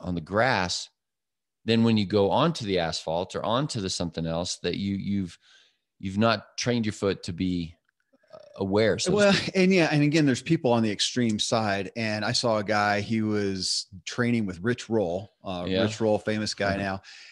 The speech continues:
Speaker 2: And this dude is total barefoot and it showed his feet. And my gosh, they were like pads. I mean, he had built up, he could run on anything,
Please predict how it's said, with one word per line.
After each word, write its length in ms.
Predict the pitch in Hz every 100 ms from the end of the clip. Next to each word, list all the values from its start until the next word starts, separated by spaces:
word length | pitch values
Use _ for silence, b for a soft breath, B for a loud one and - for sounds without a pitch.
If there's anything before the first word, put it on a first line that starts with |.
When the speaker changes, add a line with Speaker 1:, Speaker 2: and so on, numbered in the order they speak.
| B _
Speaker 2:
And 300 | 127 120 117
this 160 | 117 131
dude 220 | - 117
is 100 | 98
total 400 | - - 139 127
barefoot 600 | 95 98 92 - 92 92 104
and 80 |
it 80 | 104
showed 240 | - 120 101
his 180 | 92
feet. 360 | - - 117 -
And 120 | 107 104
my 120 | 104
gosh, 240 | 98 -
they 120 | - 113
were 140 | 104
like 280 | 90 87 -
pads. 600 | - 98 78 - - -
I 60 | 98
mean, 140 | 95
he 140 | 92 123
had 180 | 98
built 320 | 90 101 90 101
up, 260 | 92 73
he 140 | - 113
could 180 | 117 90
run 220 | 92 87
on 160 | 85
anything, 540 | 78 113 101 - 67